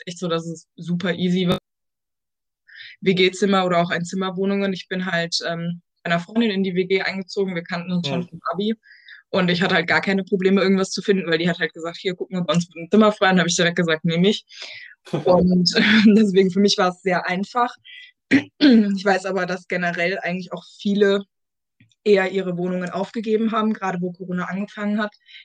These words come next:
Speaker 1: die
Speaker 2: Mhm.
Speaker 1: vielleicht eh schon kurz vorm Bachelor waren oder kurz davor halt fertig zu werden, die dann auch gesagt haben, „Okay, nee, lohnt sich jetzt nicht mehr“, ne?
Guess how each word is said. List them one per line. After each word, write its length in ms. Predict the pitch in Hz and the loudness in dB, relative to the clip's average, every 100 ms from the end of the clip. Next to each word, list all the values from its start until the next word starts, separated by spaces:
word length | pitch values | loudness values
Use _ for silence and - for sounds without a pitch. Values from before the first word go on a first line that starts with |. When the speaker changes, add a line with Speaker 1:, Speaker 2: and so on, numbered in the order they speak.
| 147 | -6
Speaker 1:
die 60 | |
Speaker 2:
Mhm. 20 | 135 | 0
Speaker 1:
vielleicht 240 | 170 170 - | 0 0 -2
eh 140 | 208 | -2
schon 220 | 208 202 185 | 2 2 4
kurz 200 | 208 202 | 2 2
vorm 200 | 202 190 | 0 0
Bachelor 340 | 190 - 202 | -4 -4 -2
waren 200 | 185 185 | 0 -2
oder 180 | 170 165 170 _ _ _ | -4 -8 -10 _ _ _
kurz 180 | - 170 | -10 -8
davor 240 | 175 180 | -8 -6
halt 100 | 175 170 | -8 -8
fertig 380 | 202 185 196 | -6 -6 -8
zu 140 | - 185 | -8 -4
werden, 160 | 180 | -2
die 80 | 180 | 0
dann 160 | 170 170 | -2 -2
auch 140 | 170 - | -4 -6
gesagt 300 | 175 175 180 | -2 -2 -2
haben, 100 | 170 | -6
„Okay, 200 | 175 185 | -4 0
nee, 160 | 180 | 0
lohnt 220 | 170 175 | 0 -2
sich 140 | 180 190 | -4 -4
jetzt 200 | 190 202 | -2 -2
nicht 160 | 202 | -2
mehr“, 180 | 208 196 | 0 0
ne? 200 | 180 190 | 0 -4